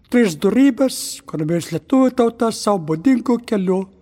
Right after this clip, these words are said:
yra panaši į Dievo Sūnų, amžinąjį Žodį, kurį tardamas kūrėjas ją pačią, tą mūsų tautą, pašaukė į būtį. Anie Kristaus atsakymai buvo tarti gundytojui,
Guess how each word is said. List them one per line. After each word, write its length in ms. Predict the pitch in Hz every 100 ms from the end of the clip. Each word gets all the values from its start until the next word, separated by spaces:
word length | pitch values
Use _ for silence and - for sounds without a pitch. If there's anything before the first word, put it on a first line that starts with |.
| _ _ _ _ -
yra 180 | 180 165
panaši 640 | 160 156 165 - - 240 226 _ _ _ _
į 80 | 185
Dievo 360 | 151 185 160 160
Sūnų, 560 | - - 240 262 254 247 - - _ _ _ _ _ -
amžinąjį 680 | 180 180 147 165 160 156
Žodį, 500 | 139 - 202 247 247 247 - _ _ _ _ _
kurį 220 | - 196 175
tardamas 640 | - 285 247 269 269 -
kūrėjas 560 | - 240 247 233 202 -
ją 120 | 160
pačią, 640 | - 185 240 240 - 220
tą 160 | 220 233
mūsų 400 | 214 226 - 208
tautą, 600 | - 196 202 - 185 185 _ _ _ _
pašaukė 560 | 185 160 - 190 190 196
į 280 | 190 175 170
būtį. 520 | 127 147 135 - 147 127 _ _ _ _ _ _ _ _ _ _ -
Anie 240 | 277 320
Kristaus 460 | 302 294 269 269 233
atsakymai 760 | 233 - 247 254 247 220 240 233
buvo 340 | 165 214 208
tarti 480 | 202 190 - 202 170
gundytojui, 880 | 131 254 240 160 - 135 135 139